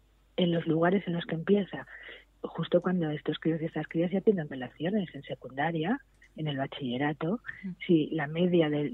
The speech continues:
Speaker 1: del inicio de las relaciones sexuales entre menores son los trece años, fíjate lo tarde que llegamos. <laughs> Es una, es una,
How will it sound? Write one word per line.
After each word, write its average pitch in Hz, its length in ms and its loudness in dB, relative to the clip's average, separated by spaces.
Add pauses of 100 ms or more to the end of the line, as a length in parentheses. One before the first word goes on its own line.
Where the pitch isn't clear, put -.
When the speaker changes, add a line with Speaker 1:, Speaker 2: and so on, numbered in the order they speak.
Speaker 1:
del 143 260 -6
inicio 165 380 0
de 147 100 2
las 143 120 -2
relaciones 147 500 -6
sexuales 165 480 -2
entre 165 260 -4
menores 165 380 -2
son 147 120 -8
los 151 140 -10
trece 170 360 2
años, 190 320 -2 (400)
fíjate 156 300 -2
lo 180 120 6
tarde 180 260 4
que 139 120 -8
llegamos. 143 560 -2 (400)
<laughs> 180 600 4 (300)
Es 185 180 6
una, 202 500 6
es 196 160 6
una, 196 480 8